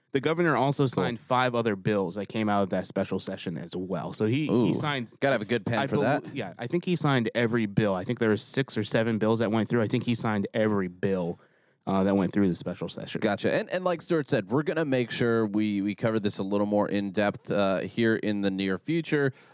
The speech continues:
Speaker 2: Uh, a, a lot of it has to do with, uh, the, the relationship between, uh, entities, private, public,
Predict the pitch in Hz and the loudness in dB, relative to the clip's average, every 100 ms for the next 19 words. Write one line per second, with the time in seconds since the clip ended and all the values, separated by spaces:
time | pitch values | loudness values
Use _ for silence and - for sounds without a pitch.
0 | - 90 87 - 104 135 113 90 151 185 | -4 -2 0 0 2 2 0 2 2 2
1 | 220 285 147 131 120 120 113 117 117 107 | 0 0 2 0 0 -4 0 2 2 2
2 | 110 107 - 104 104 101 101 92 - - | 2 0 -2 0 2 4 2 0 -10 -2
3 | 113 104 104 101 - _ _ _ _ 117 | 0 2 2 -2 -4 _ _ _ _ -2
4 | 110 113 113 127 - 139 - 139 - 107 | 2 2 0 -2 -4 -6 -2 -2 -2 -8
5 | - 131 123 120 - 104 104 98 95 - | -2 -2 0 -2 0 0 2 2 0 -4
6 | - _ - 135 131 - 135 135 127 - | -20 _ -2 -2 -2 -4 0 0 0 -2
7 | 139 135 131 127 - 131 120 120 | 0 2 2 -2 0 0 2 0